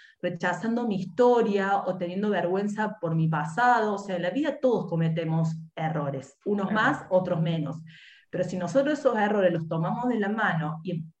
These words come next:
Speaker 1: podemos verlos de otra manera y podemos resignificarlo, ahí se produce una medicina,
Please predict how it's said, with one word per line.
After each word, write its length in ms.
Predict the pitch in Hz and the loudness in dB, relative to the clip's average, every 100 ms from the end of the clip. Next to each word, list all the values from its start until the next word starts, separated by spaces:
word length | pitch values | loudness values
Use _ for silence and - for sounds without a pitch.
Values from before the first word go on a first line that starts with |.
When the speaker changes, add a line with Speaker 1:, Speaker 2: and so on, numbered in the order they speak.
| _ | _
Speaker 1:
podemos 460 | - 175 220 247 208 | 0 2 4 4 2
verlos 360 | 233 240 247 208 | 2 2 2 0
de 80 | |
otra 240 | 190 190 190 | -2 -2 -2
manera 520 | 190 190 208 180 160 | 0 2 2 0 -2
y 120 | 185 - | -6 -4
podemos 540 | 170 190 254 254 190 | 0 2 2 2 2
resignificarlo, 1200 | 180 269 180 170 170 165 190 190 233 165 165 185 - | -2 -2 -6 -6 -8 -6 -6 0 0 0 -2 -4 -6
ahí 240 | 214 262 | -2 -2
se 160 | - 247 | -2 -6
produce 520 | 208 170 170 170 170 | -4 -2 -2 -2 -6
una 160 | 170 170 | -6 -2
medicina, 680 | 160 160 160 160 147 139 | 0 0 0 -4 -8 -10